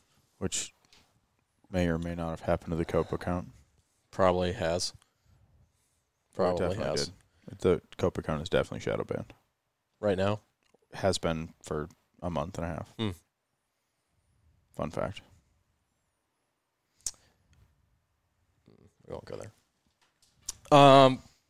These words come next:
Speaker 2: I had another personal gripe, but I know it'll piss a lot of people off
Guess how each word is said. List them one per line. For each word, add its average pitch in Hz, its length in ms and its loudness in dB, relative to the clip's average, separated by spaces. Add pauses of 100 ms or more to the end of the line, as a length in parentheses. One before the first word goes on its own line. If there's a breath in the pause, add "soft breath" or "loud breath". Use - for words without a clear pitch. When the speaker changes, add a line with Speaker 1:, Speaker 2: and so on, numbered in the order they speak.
(480)
Speaker 2:
I 104 80 -4
had 95 160 0
another 87 260 -6
personal 87 400 -8
gripe, 80 320 -4
but 98 120 -2
I 98 140 0
know 95 220 -4
it'll 95 160 -2
piss 92 220 -6
a 85 40 -8
lot 78 200 -4
of - 60 -6
people 78 280 -8
off 71 340 -6